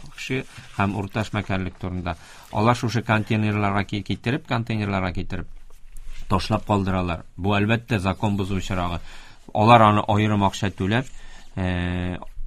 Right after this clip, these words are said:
алып, о, үзләре тапшырырга тиешләр. Ә монда инде менә шушы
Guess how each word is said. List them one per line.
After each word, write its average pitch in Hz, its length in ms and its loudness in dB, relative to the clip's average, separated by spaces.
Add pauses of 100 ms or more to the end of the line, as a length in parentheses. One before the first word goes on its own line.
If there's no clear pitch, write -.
алып, 104 280 2
о, 104 160 0 (160)
үзләре 104 360 4
тапшырырга 107 560 2
тиешләр. 87 480 -6 (420)
Ә 95 100 0
монда 104 280 2
инде 123 300 2
менә 98 420 -2
шушы 98 460 -4